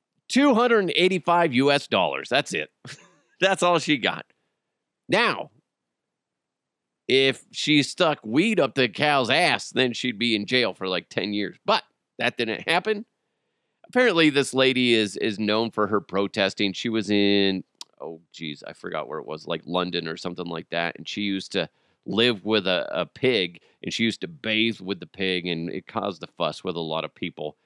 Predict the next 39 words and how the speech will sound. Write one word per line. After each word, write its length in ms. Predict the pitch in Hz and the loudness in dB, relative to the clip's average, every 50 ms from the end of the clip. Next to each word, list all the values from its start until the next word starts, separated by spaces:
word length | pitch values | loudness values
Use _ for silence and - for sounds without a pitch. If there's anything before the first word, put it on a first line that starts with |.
| _ _ _ _ _ _ _ _ | _ _ _ _ _ _ _ _
Anyway, 320 | - 135 113 98 90 87 - | -2 0 0 0 0 -2 -2
she's 220 | - 190 220 214 | -2 -2 0 0
a 40 | 233 | 0
weirdo. 480 | 226 254 277 277 277 254 190 - 113 - _ _ _ _ _ _ _ _ _ _ _ | 0 0 0 2 2 2 0 0 -2 -8 _ _ _ _ _ _ _ _ _ _ _
<laughs> 100 | - - - - - - - - - | -12 -12 -12 -14 -16 -18 -18 -18 -14
She's 360 | - - - 247 254 240 233 | -4 0 2 2 2 2 0
weird, 420 | 254 262 285 294 302 294 233 - - - _ _ _ | 0 2 4 4 6 6 4 4 0 -8 _ _ _
but 160 | 247 240 - | -4 0 2
that's 320 | 262 262 262 262 254 - | 2 2 2 2 2 2
okay. 600 | 269 247 233 196 - 254 220 180 131 92 78 - - _ _ _ _ _ - | 4 4 4 2 2 2 2 2 2 0 -2 -6 -12 _ _ _ _ _ -2
Listen, 500 | 170 214 220 185 - - 120 92 90 - | 2 2 2 2 2 0 -2 -2 -4 -10
she's 380 | - - - 208 214 196 156 - _ _ _ | -10 -2 2 2 4 2 0 -4 _ _ _
doing 320 | 214 220 240 240 220 185 | 2 4 4 4 2 2
something 500 | - - 202 196 - - 165 147 113 98 | 2 0 0 0 0 0 0 0 0 2
nice. 460 | 98 147 160 135 101 104 127 131 - - _ _ _ _ | 2 2 2 2 0 0 -2 -4 -6 -12 _ _ _ _
She 180 | - - - 190 | -6 -2 -2 -2
bought 400 | 147 - - 170 196 214 - - | 0 0 2 2 2 2 2 0
the 80 | 175 | -2
cow. 420 | - - - 135 131 131 143 147 - - _ _ | -2 0 0 0 2 4 2 2 0 -4 _ _
She 140 | - - 214 | -8 -6 0
wasn't 500 | 220 262 285 247 254 202 131 107 123 - _ | 2 2 2 4 2 0 -2 -6 -12 -16 _
causing 460 | - 120 151 165 175 165 135 156 139 120 | -4 0 2 2 2 4 4 2 2 2
a 120 | 104 - - - _ _ - | 0 -2 -6 -14 _ _ -2
problem. 540 | - 107 131 131 104 78 69 71 85 92 - _ _ - _ | 2 4 4 4 2 0 -4 -4 -6 -6 -8 _ _ -16 _
It's 180 | - 151 - - | -4 -2 0 0
just 180 | 208 190 - | -2 0 2
like, 220 | 208 208 202 - - | 0 0 0 0 -2
whatever. 460 | - 190 277 - - 123 107 98 - 165 | -2 -2 0 2 2 0 0 -2 -6 -8
She 220 | - - 165 175 | -2 0 2 4
has 180 | 190 202 196 196 | 4 4 2 0
a 60 | 196 | -2
cow. 340 | - - 127 120 131 165 185 | 0 0 0 2 2 2 0
She 140 | - - | -2 -6
took 240 | - - 196 190 - | -4 -2 -2 -2 -2
it 80 | 190 - _ | -4 -4 _
for 160 | 214 330 311 | 0 2 2
a 40 | 277 | 4
walk. 540 | 196 247 403 403 - - - - - - - | 4 4 4 4 2 0 -4 -8 -10 -10 -4
Who, 340 | - 220 247 254 247 196 - | -2 -2 0 -2 -2 -6 -8